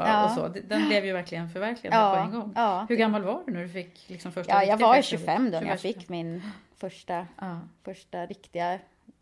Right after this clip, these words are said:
Speaker 1: chefsposition. Och det
Speaker 2: Ja.
Speaker 1: var ju i Tallinn då,
Speaker 2: Ja, just det.
Speaker 1: Estland.
Speaker 2: Ja. Ja.
Speaker 1: Så sen dess så har det
Speaker 2: Vad säger du?
Speaker 1: gått
Speaker 2: Har du,
Speaker 1: framåt.
Speaker 2: är det någonting som, som du kan se att du har utvecklat sen dess, liksom, i ledarskapet,
Speaker 1: <laughs>
Speaker 2: eller?
Speaker 1: Ja. Ja, väldigt mycket.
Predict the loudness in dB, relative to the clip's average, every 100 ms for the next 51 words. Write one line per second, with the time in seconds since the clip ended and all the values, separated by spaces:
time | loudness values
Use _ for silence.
0 | _ -4 -4 -4 -16 -18 _ _ _ _
1 | -14 -12 -10 -6 0 2 2 0 -2 -4
2 | -4 -6 -4 -6 -8 -12 -14 -14 -14 -16
3 | -14 -10 -8 -8 -14 -18 -20 -14 -12 -14
4 | _ _ -8 -6 -4 -6 -8 -8 -2 -4
5 | -2 -2 -2 -4 -16 -20 -12 -10 -8 -10
6 | -14 -6 -2 2 2 4 2 0 0 -2
7 | -2 0 0 0 -2 -4 -6 -8 -10 -18
8 | -20 _ _ -16 -14 -10 -8 -6 -4 -2
9 | 0 -2 -2 -2 -2 -4 -8 -14 -16 -4
10 | -2 -2 -2 -4 -4 -4 -4 -2 -2 2
11 | 2 2 -2 -2 -2 -2 2 2 2 0
12 | 0 -2 -4 -2 0 2 0 -4 -14 -12
13 | -6 -4 -6 -2 -2 0 -2 -4 -6 -10
14 | -12 -10 -12